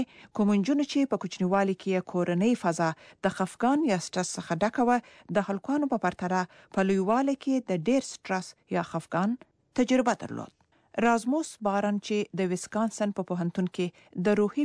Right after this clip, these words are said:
فشارونو په برخه کې استاد دی او د دغه څېړنې اصلي څېړونکی دی، وایي چې د عمر په لومړیو کلونو کې کورنۍ فضا ټاکونکې نه ده. دا ځکه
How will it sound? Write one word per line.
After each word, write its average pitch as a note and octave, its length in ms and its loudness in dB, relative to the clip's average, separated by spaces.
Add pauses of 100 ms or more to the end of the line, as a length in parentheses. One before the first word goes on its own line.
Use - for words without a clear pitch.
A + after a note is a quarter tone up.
فشارونو F#3 500 0
په F3 140 -2
برخه F3+ 200 -2
کې E3+ 240 -6
استاد G3 380 0
دی A3 80 0 (420)
او G3+ 60 4 (100)
د G#3+ 140 0
دغه C4+ 160 0
څېړنې G3+ 460 0 (120)
اصلي G#3+ 380 0
څېړونکی F#3+ 720 -2
دی، C4 100 2 (400)
وایي F#3+ 240 2
چې - 640 -2
د - 180 0
عمر D4+ 280 0
په A#3+ 140 0
لومړیو G3 480 2
کلونو F3+ 320 0
کې F3 120 0 (360)
کورنۍ F3 440 2
فضا F3+ 240 0 (300)
ټاکونکې A#3+ 720 0
نه F#3 120 0
ده. A#2 80 -8 (360)
دا F3 80 6
ځکه C4 220 0